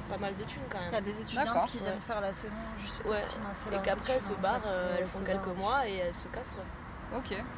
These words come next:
Speaker 3: bah,
Speaker 1: Ouais.
Speaker 3: je, ouais, j'ai entendu ça aussi, mais,
Speaker 1: Est-ce
Speaker 3: bah,
Speaker 1: que c'est vrai ? Je sais pas, mais, euh,
Speaker 2: Après, ce qui est compliqué, c'est que c'est tellement invisible qu'au final, on n'a même pas de,
Speaker 1: On sait
Speaker 2: de
Speaker 1: pas, ouais.
Speaker 2: données exactes de
Speaker 3: Oui.
Speaker 2: personnes qui diraient, « Bon, ben voilà, moi, je travaille au Dallas et ça se passe comme ça. »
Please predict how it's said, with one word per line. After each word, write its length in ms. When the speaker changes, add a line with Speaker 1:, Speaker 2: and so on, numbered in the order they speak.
Speaker 3:
bah, 80
Speaker 1:
Ouais. 40
Speaker 3:
je, 280
ouais, 120
j'ai 140
entendu 340
ça 220
aussi, 320
mais, 220
Speaker 1:
Est-ce 340
Speaker 3:
bah, 60
Speaker 1:
que 60
c'est 60
vrai ? 160
Je 180
sais 80
pas, 240
mais, 140
euh, 540
Speaker 2:
Après, 300
ce 60
qui 80
est 40
compliqué, 440
c'est 160
que 80
c'est 180
tellement 240
invisible 500
qu'au 120
final, 320
on 80
n'a 60
même 160
pas 140
de, 480
Speaker 1:
On 60
sait 140
Speaker 2:
de 60
Speaker 1:
pas, 100
ouais. 60
Speaker 2:
données 480
exactes 480
de 440
Speaker 3:
Oui. 80
Speaker 2:
personnes 520
qui 120
diraient, « 280
Bon, 100
ben 140
voilà, 260
moi, 140
je 60
travaille 280
au 60
Dallas 460
et 140
ça 160
se 60
passe 240
comme 180
ça. » 180